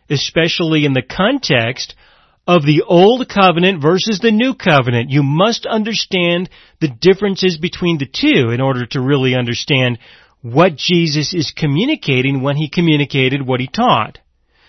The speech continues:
But in addition to that, the Spirit of God is going to be within us to teach us all things, and that is because we have a person who dwells within us,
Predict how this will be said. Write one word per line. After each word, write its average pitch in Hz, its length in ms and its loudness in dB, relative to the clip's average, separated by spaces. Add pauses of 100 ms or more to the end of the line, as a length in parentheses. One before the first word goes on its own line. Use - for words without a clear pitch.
(180)
But 208 140 4
in 220 160 6
addition 277 480 0
to 240 80 2
that, 139 300 0
the 165 80 0
Spirit 294 420 -4
of 202 80 -12
God 175 260 0
is 165 140 -2
going 165 300 -2
to 151 80 0
be 233 360 -4
within 214 380 -2
us 160 380 -2
to - 80 -6
teach - 360 -6
us 160 160 -2
all 220 400 -2
things, 151 360 0
and 156 140 -4
that 208 180 -2
is 277 100 -4
because 202 840 -2 (440)
we 240 400 0
have 127 600 -4 (580)
a 214 260 4
person 185 960 -2 (500)
who 220 220 2
dwells 202 800 -2
within 240 340 2
us, 247 560 -2